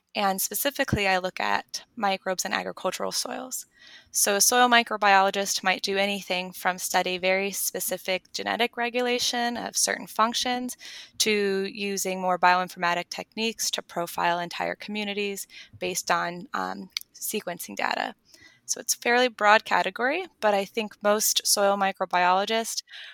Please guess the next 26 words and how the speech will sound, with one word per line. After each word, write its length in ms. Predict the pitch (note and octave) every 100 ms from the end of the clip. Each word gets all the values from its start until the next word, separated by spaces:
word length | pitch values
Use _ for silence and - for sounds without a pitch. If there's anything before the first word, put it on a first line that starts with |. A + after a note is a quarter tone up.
| -
we 200 | F#3 G3+
are 240 | G3 F#3+ F3+
really 240 | G#3 G#3+
interested 600 | G3+ G3 - G#3 - G3+
in 100 | G3+
the 100 | F3
function 580 | D#3+ - F#3 - C4 C4+
that 120 | A3+
those 220 | - F3 F3+
microbes 420 | F3 - F3 -
are 80 | E3
performing 720 | - F3+ - E3 E3+ A#3 D4+ - - - -
for 260 | - F#3
the 220 | F#3 F#3
environment 840 | F3 E3+ F3+ F#3+ G3 G3+ G#3+ - -
or 280 | - F#3 F3
how 180 | E3 E3+
they 180 | E3 E3
impact, 640 | E3+ - E3 D#3+ - - -
uh, 220 | F3+ E3
human 380 | E3 - C4 A#3+
health 420 | G#3 G#3 G#3 - - - _ -
or, 560 | F#3 F3 F3 E3+ E3+
um, 320 | E3+ E3 E3
plant 320 | E3 - D#3+ -
health. 240 | -